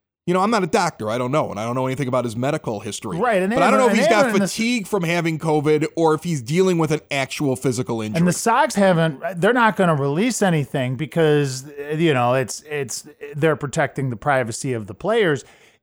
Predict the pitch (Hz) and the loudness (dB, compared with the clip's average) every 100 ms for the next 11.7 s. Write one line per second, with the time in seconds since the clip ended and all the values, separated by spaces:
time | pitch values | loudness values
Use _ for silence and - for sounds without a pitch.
0 | - 170 143 151 214 196 139 180 135 131 | -2 0 2 0 2 0 0 -4 -8 -10
1 | - 156 131 113 131 127 135 143 147 135 | -2 -2 -2 -4 -4 -2 -2 -2 -2 -4
2 | 147 214 220 160 165 175 139 - _ _ | 0 0 0 -2 -2 0 -2 -2 _ _
3 | _ 147 139 139 143 180 165 147 139 160 | _ -2 0 0 0 0 2 0 -2 0
4 | 208 214 170 143 123 117 110 _ _ _ | 0 2 2 2 0 -2 -6 _ _ _
5 | _ 139 170 160 160 160 156 151 147 - | _ 0 4 4 4 4 4 2 0 -6
6 | 135 156 131 131 143 165 147 143 135 123 | -6 -4 -2 -2 2 4 4 0 -2 -2
7 | 123 220 262 185 139 135 - - - _ | 0 0 2 0 0 -6 -10 -14 -20 _
8 | _ _ 165 147 135 131 127 127 - _ | _ _ 0 2 4 4 2 -2 -10 _
9 | _ 185 180 160 165 196 240 226 196 175 | _ 0 4 4 4 2 2 2 2 2
10 | 170 156 - 185 - 160 143 135 135 147 | 2 0 0 -2 0 0 0 -2 -2 0
11 | 135 143 233 202 143 123 | 2 2 4 4 2 -2